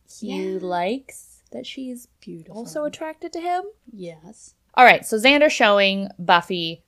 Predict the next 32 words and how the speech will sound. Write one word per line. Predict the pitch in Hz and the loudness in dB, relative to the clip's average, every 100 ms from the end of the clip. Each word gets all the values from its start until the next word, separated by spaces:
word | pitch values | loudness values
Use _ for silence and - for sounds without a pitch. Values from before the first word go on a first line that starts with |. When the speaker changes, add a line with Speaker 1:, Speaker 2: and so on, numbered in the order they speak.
| - | -8
Speaker 1:
the | 175 | -6
gift | 160 180 - | -2 -2 -4
that | 180 | -8
he | 175 | -8
got | 160 160 | -8 -8
for | 170 | -10
Cordelia, | - 170 160 156 156 - | -8 -6 -6 -8 -8 -8
and | 220 | -8
it's | 233 | -8
a | 180 | -14
silver | - 220 220 | -10 -10 -8
heart | 226 170 160 | -10 -8 -8
locket. | 156 151 147 160 160 - _ _ | -8 -10 -8 -8 -8 -14 _ _
Do | - | -6
you | 370 403 403 | -4 -2 -4
think | 330 294 294 - _ _ | -4 -6 -6 -14 _ _
it | 254 - | -4 0
is | 214 202 | 0 -2
similar | - 247 254 247 | -4 -2 -2 -4
to | 240 | -4
the | 214 | -6
necklace | 202 202 202 208 | -6 -6 -4 -6
that | - 196 | -6 -14
he | - 196 | -10 -10
tried | 196 190 | -6 -6
to | 185 | -6
give | 185 180 | -8 -4
her | 190 185 185 | -2 -2 -2
in | 175 | -6
a | 156 | -8
previous | - - 180 170 170 | -10 -10 -8 -8 -10
episode? | 175 - 175 180 175 170 175 | -10 -12 -10 -8 -6 -8 -10